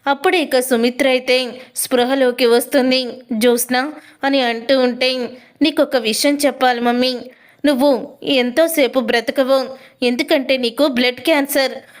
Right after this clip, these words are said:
అని చెప్పేస్తుంది జ్యోత్స్న. అది విని ఒక్కసారి సుమిత్ర అయితే షాక్ అయిపోయి చూస్తూ ఉండిపోతుంది. ఎందుకు ఇలా చేసింది జ్యోత్స్న, సుమిత్రకి ఎందుకు నిజం చెప్పేసింది అని అనుకుంటూ ఉండగా, "అవును మమ్మీ,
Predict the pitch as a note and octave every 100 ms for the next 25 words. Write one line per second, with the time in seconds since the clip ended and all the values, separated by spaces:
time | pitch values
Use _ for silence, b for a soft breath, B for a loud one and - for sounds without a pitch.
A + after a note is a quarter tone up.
0 | - D#4 D#4 C#4 A#3 C4+ C4 C4 C4 B3
1 | B3+ A3+ B3 C4 C4 C4+ B3+ - B B
2 | C4+ B3+ B3 A#3 B3+ A#3+ A#3 C4+ C#4 B3+
3 | B3+ B3+ A#3 B B - D#4 D4 F4 E4
4 | C4 A#3+ B3 C4 C#4 A#3 D4 C#4 C4+ A#3+
5 | B3+ B3+ C#4+ C#4+ D#4 C4 B3 B3+ B3+ B3+
6 | C4 C4 C4+ B3 B B B - A#3+ A#3
7 | C4 C#4 B3+ A3+ B3 C4 C4 C4+ B3 A#3+
8 | A#3 A#3+ C4 C4 B3+ - B B B B
9 | B _ - - C#4 D4+ D#4+ D4+ B3+ B3+
10 | C#4 D4+ B3 D4 E4 D#4+ D4+ C#4 C#4 D4
11 | C4+ C#4 A#3+ - C4+ C4 B3+ A3+ A#3 C4
12 | B3+ C4 B3 A#3 C4 B3+ - - _ _
13 | _ _ _ _ _ _ _ A#3+ A#3 C4+
14 | C4 A#3+ A#3 A#3+